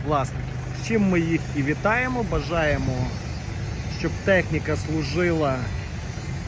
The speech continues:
довго і справно. І ми практично впевнені в цьому, тому що японська техніка найнадійніша, а трактори дійсно варті уваги, всі перевірені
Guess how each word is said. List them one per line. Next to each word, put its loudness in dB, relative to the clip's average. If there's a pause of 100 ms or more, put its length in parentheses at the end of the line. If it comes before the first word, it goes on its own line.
(1300)
довго 4 (140)
і 0
справно. -2 (1000)
І 0
ми 0
практично -2
впевнені 0
в -6
цьому, 0
тому 0
що -2
японська 0 (120)
техніка 0 (200)
найнадійніша, -2 (140)
а -6
трактори -2 (180)
дійсно -2
варті 0
уваги, 0
всі 0
перевірені 0